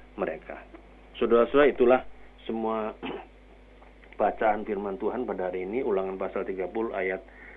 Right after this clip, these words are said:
sebelas sampai ayat dua puluh. Ya, tema yang diambil pada hari ini adalah tema memilih kehidupan atau pilihlah kehidupan. Saudara-saudara,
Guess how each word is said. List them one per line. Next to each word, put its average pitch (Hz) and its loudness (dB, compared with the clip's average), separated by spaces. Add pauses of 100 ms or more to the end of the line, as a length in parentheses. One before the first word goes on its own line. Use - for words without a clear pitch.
(200)
sebelas 104 -2
sampai 92 -2
ayat 90 -6
dua 87 -8
puluh. 101 -2 (480)
Ya, 110 -4 (400)
tema 117 4
yang 113 4
diambil 104 2
pada 101 0
hari 98 -2
ini 147 0
adalah 104 -2
tema 101 -4 (400)
memilih 110 2
kehidupan 107 -2 (160)
atau 123 4
pilihlah 156 10
kehidupan. 127 6 (1400)
Saudara-saudara, 127 8